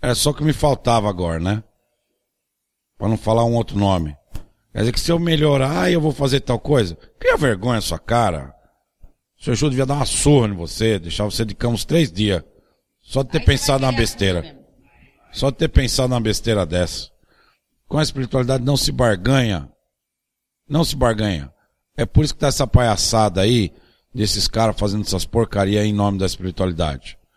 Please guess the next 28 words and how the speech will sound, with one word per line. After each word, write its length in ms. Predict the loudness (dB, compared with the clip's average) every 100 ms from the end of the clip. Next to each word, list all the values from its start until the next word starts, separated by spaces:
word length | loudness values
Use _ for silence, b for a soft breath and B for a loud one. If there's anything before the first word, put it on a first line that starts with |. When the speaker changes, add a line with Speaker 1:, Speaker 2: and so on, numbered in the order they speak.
| _ _ _
Speaker 1:
Porque 160 | -6 -2
todo 260 | -2 0
mundo 260 | 0 2 2
acha 200 | 2 0
que 100 | -2
pode 300 | 0 0 0
chegar 300 | -2 0 2
lá 480 | 4 2 0 -8 _
e 60 | -4
pode 240 | 0 0 0
barganhar, 560 | -2 0 0 0 0
pode 220 | 0 -2 0
trazer 200 | -2 -2
uma 60 |
porcaria 480 | 2 0 2 -2 -2
de 100 | -2
um 60 | -4
dinheiro 240 | -4 -4
no 100 | -4
bolso 520 | 2 4 4 0 -14 -20 b b b -2
e 60 |
achar 340 | 0 0 -2 -2
que 100 | -2
os 80 |
guias 140 | -2 -2
estão 140 | -2
à 40 | -2
disposição. 640 | 0 0 -2 -4 -4 -6